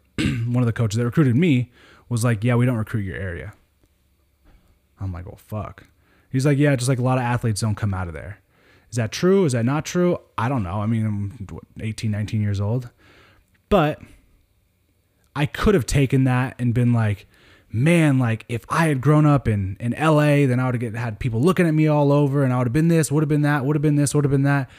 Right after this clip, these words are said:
It's like, in reality, it's like, for number one, no, <laughs> just number one, if you're good enough, they're gonna find you. I'll tell you that to all young athletes out there. If you're good enough, they're gonna find you. But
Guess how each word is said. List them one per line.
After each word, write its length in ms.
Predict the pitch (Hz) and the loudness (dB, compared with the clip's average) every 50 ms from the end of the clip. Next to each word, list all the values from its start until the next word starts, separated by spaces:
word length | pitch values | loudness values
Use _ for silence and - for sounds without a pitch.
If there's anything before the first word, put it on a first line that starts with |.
| - - - - - - | -20 -20 -20 -20 -16 -12
It's 80 | 135 127 | -6 -4
like, 140 | 135 131 123 | -2 0 2
in 80 | 127 | 2
reality, 460 | 123 117 120 139 175 175 151 135 127 120 | 4 4 2 2 0 0 0 2 0 0
it's 120 | 117 - | 0 -2
like, 180 | 127 113 110 - _ _ _ _ _ _ _ _ - | -2 -4 -4 -6 _ _ _ _ _ _ _ _ -2
for 100 | 151 147 | 2 4
number 240 | 156 156 147 147 131 | 4 4 4 4 2
one, 300 | 110 92 64 - - - _ _ _ | 0 -2 -6 -10 -16 -20 _ _ _
no, 220 | - 127 156 147 120 | 0 2 4 4 2
<laughs> 80 | 107 | 2
just 180 | - - 147 120 | 2 2 4 4
number 260 | 151 165 160 135 131 | 4 4 4 4 2
one, 240 | 123 110 95 92 - - - - - 110 | 0 0 -2 -4 -8 -12 -18 -20 -20 -10
if 60 | - - | -4 -4
you're 80 | 131 | 0
good 180 | 123 139 180 175 | 2 4 4 6
enough, 160 | 170 160 139 | 6 4 4
they're 100 | - 131 | 2 0
gonna 160 | 117 117 110 | 0 0 0
find 300 | 101 - 107 98 92 76 | -2 -2 -4 -6 -6 -8
you. 120 | 73 - - | -12 -16 -18
I'll 240 | - _ _ - - | -20 _ _ -6 -2
tell 100 | - 123 | 0 2
you 80 | 120 | 2
that 140 | 120 117 113 | 2 2 0
to 80 | - - | -2 -4
all 500 | - 123 127 131 123 123 113 107 - _ _ _ - | -4 -2 0 0 0 0 -2 -4 -8 _ _ _ -4
young 240 | 117 117 113 113 | -2 -2 0 0
athletes 420 | 110 107 104 95 - 101 98 98 - | -2 -2 -4 -4 -4 -6 -6 -6 -6
out 160 | 101 95 - | -8 -8 -8
there. 180 | 92 87 95 98 - - | -8 -10 -10 -10 -12 -10
If 60 | 104 | -6
you're 140 | 107 123 110 | -4 -2 0
good 140 | 131 139 | 0 2
enough, 200 | 151 156 147 139 - | 2 2 0 -2 -4
they're 220 | 110 107 104 117 107 | -6 -4 -4 -2 -2
gonna 180 | 110 104 98 | -2 -4 -4
find 280 | - - 101 95 92 87 | -6 -8 -8 -8 -8 -8
you. 200 | 82 82 101 - _ _ - - - - - _ _ _ _ _ _ - - _ | -10 -12 -12 -14 _ _ -20 -20 -20 -20 -20 _ _ _ _ _ _ -20 -6 _
But 440 | - 190 175 139 117 - - - | 2 4 4 2 0 -4 -10 -14